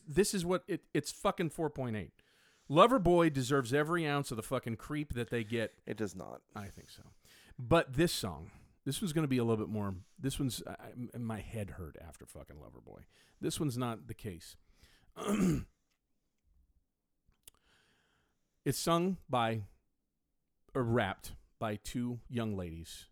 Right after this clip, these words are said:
Speaker 1: that are asserting themselves.
Speaker 2: It's true.
Speaker 1: The question is, had the flip side, the, the, essentially the same words come out but from male lips,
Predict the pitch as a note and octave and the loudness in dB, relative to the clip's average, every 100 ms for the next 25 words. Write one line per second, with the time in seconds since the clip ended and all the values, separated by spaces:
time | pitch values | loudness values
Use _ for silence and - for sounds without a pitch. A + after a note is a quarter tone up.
0 | _ _ - G#2 G2 - - - F#2 F2 | _ _ -10 -8 -8 -10 -16 -10 -8 -8
1 | E2 F2+ _ - - A2 D2+ C#2 B1 - | -10 -14 _ -12 -8 -8 -8 -12 -16 -16
2 | - - - - - _ _ _ _ _ | -16 -16 -18 -20 -20 _ _ _ _ _
3 | - _ - E2 - _ _ - _ _ | -20 _ -8 -8 -8 _ _ -20 _ _
4 | _ _ _ _ _ _ _ _ _ _ | _ _ _ _ _ _ _ _ _ _
5 | - C#3+ - F3+ C4 - D#3+ A2+ F#2+ F#2 | -8 -6 -2 2 2 2 0 0 -2 -6
6 | - - _ _ _ _ _ - D3 D3 | -10 -16 _ _ _ _ _ -12 -2 0
7 | C#3 A2+ - _ _ _ _ _ - A#2 | 0 -6 -18 _ _ _ _ _ -10 -10
8 | - D#3 F3 - A2+ F2 D#2+ F2 _ _ | -8 -4 -4 -4 -6 -6 -8 -12 _ _
9 | - B2+ C3+ - D3 - - - - F3 | -14 -6 -6 -4 -8 -8 -8 -4 -2 -2
10 | A#2 - D3 C3+ C3+ C3 - A2+ B2 A2+ | -4 -4 -2 -2 0 -2 -6 -2 0 2
11 | G2 F#2+ - _ _ _ - B2 A2+ - | 0 -4 -14 _ _ _ -4 -2 -2 -4
12 | G#2 - A#2+ G#2+ G2+ _ _ A2+ A2+ G#2+ | -10 -8 -6 -4 -6 _ _ -2 0 -2
13 | F#2 D#2+ G2+ D#2 - - | -4 -6 -8 -8 -12 -14